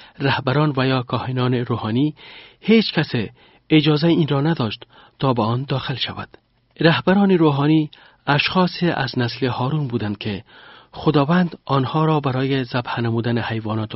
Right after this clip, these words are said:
قربانی که گناه را می‌پوشاند انتخاب نموده بود. در آن اتاق سه چیز وجود داشت: یک میز طلایی که بخور را روی آن می‌سوختاندند،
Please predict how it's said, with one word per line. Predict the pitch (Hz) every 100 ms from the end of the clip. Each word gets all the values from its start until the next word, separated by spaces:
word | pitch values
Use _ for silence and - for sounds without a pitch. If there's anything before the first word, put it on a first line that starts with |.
| -
قربانی | 117 98 107 127 135 - - -
که | - 156
گناه | 151 175 151
را |
می‌پوشاند | 110 113 - 110 - 117 127 123 - - -
انتخاب | 147 139 - 151 -
نموده | 98 92 92
بود. | 92 - _ - - - - _ 151
در | 190
آن | 220
اتاق | 175 170 170 170 - _ - _
سه | - - 208
چیز | - 120 -
وجود | 117 107 95
داشت: | 92 90 - _ _ _ _ _ _ _ _
یک | 180 202 208
میز | 170 175 165
طلایی | 156 139 139
که | 135 147 147 - 131
بخور | 120 156 143
را | 135 135 -
روی | 139 131
آن | 123 123
می‌سوختاندند، | 127 120 113 - 120 123 131